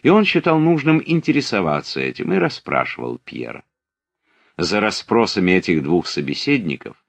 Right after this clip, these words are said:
разговор не выходил из этого обычного характера сплетни высших правительственных сфер. Но Наташа, знавшая все приёмы и мысли своего мужа,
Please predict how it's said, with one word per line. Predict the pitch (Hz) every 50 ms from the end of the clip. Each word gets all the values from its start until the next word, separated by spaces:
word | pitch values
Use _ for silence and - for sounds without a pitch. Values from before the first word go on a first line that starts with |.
| _ _ _ _ _
разговор | - 92 117 127 117 95 95 131 147 175 185 170
не | 156 156
выходил | 151 143 135 120 131 143 139 175 165 156
из | 147 127
этого | 139 131 120 127 127 123
обычного | 120 117 113 143 135 - - - 117 110 104
характера | - - 104 120 131 110 - - 113 110 110
сплетни | 101 - - - - - 107 123 151 147 131 - - 123 123 113 - _ _ _ _ _
высших | 156 80 73 78 131 151 - - - - 120 - _
правительственных | - 90 87 82 90 104 - 82 78 - - - - 78 76 71 -
сфер. | - - - - 55 53 - - _ _ _ _ _ _ _ _ _ _ _ _ _ _ _ _ _ _ _ _ _ _ _ _ _ _ -
Но | 78 85 90 90
Наташа, | 87 87 85 - - 123 131 123 - - - - - - _ _ _ _ _ _ _ _ -
знавшая | 95 95 78 80 92 107 110 104 - - - 92 92 90 85 85
все | 80 - - - 104 101
приёмы | 90 - 92 90 87 82 87 98 98 92 90 87
и | 87 87
мысли | 90 90 92 95 92 82 78 - - - 64 64
своего | 64 - - 64 65 67 67 67 69 71
мужа, | 80 104 139 131 87 64 55